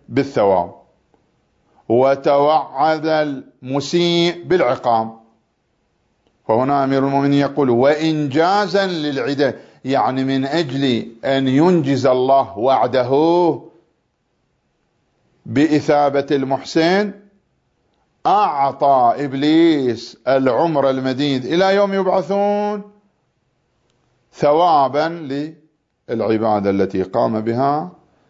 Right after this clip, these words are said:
خلال ستة آلاف عام أو سبعة آلاف عام. وإنجازاً للعدة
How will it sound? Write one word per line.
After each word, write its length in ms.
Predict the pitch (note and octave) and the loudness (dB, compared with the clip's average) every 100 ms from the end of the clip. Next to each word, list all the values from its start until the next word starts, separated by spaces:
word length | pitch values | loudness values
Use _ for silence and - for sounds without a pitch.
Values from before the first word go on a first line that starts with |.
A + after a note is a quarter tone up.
| _ | _
خلال 480 | - - A2 A2 A2 | -10 -4 0 2 0
ستة 640 | - C3 C#3 C3 B2+ B2+ | -2 -4 -2 -2 0 0
آلاف 260 | C3 C3 C3+ | 0 0 -2
عام 220 | C3+ D3 | -4 -2
أو 160 | - F2 | -4 -6
سبعة 380 | F#2+ E2+ E2+ - - F2 | -4 -4 -6 -8 -6 -4
آلاف 320 | F2+ A#2 G#2+ | -2 -2 -4
عام. 680 | F#2 F2 E2+ E2 E2 E2 F#2+ G#2+ G2 _ _ _ _ _ _ _ _ _ _ _ _ _ _ _ _ _ _ _ _ _ - | -8 -8 -6 -10 -12 -14 -18 -20 -20 _ _ _ _ _ _ _ _ _ _ _ _ _ _ _ _ _ _ _ _ _ 0
وإنجازاً 1080 | A#2+ B2 B2 A#2+ G#2+ B2+ A#2+ A2 G2+ G#2+ | 2 2 0 -2 0 0 0 -2 -2 -2
للعدة 720 | G2+ G2 G2 F#2+ F#2+ F#2+ F2+ | -2 -2 0 2 2 0 -4